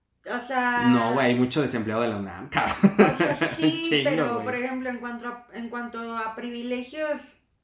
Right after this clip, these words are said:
Speaker 1: de escuelas, los de la unam siempre van a tener más privilegio que uno de paga.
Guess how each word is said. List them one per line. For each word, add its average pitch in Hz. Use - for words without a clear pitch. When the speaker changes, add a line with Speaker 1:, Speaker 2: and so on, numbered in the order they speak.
Speaker 1:
de 185
escuelas, 214
los 202
de 214
la 208
unam 214
siempre 233
van 214
a 208
tener 185
más 190
privilegio 196
que 175
uno 175
de -
paga. 196